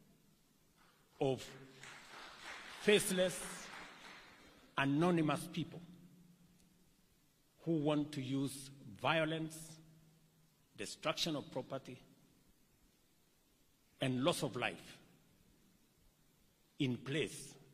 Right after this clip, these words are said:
of our democracy. We must guard the peace and stability of our nation and the democracy of our country so that it is not undermined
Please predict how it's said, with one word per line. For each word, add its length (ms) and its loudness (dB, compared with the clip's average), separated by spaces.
of 100 -8
our 120 -6
democracy. 560 -12
We 120 2
must 360 -4
guard 280 4
the 100 -6
peace 580 -2
and 240 4
stability 680 -4
of 100 -2
our 160 0
nation 320 -2
and 380 2
the 80 -2
democracy 840 -4
of 100 -4
our 180 -2
country 400 -6
so 260 2
that 160 -2
it 160 -6
is 160 -6
not 140 -2
undermined 640 -2